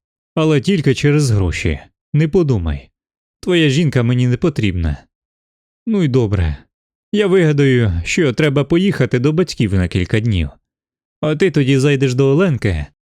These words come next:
наприклад, дриль попросиш. Почнеш розмову, мовляв, сумна вона останнім часом.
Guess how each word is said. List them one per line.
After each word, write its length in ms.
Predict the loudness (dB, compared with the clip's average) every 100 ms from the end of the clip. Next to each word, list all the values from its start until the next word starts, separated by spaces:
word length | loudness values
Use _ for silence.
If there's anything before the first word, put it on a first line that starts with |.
| _ _
наприклад, 680 | -2 0 2 0 2 0 0 -2
дриль 340 | 0 2 2 2
попросиш. 800 | -2 0 -2 -2 -2 -2 -6 -10 _ _ _ _ _
Почнеш 440 | -2 0 0 2
розмову, 560 | 2 2 2 2 2 0 -2 -4
мовляв, 560 | 0 2 2 2 -2 -8 _ _ _ _
сумна 460 | -8 -4 0 0 2
вона 440 | 0 0 0 0
останнім 460 | -2 -2 -2 0 0
часом. 600 | 0 -2 -2 -4 -4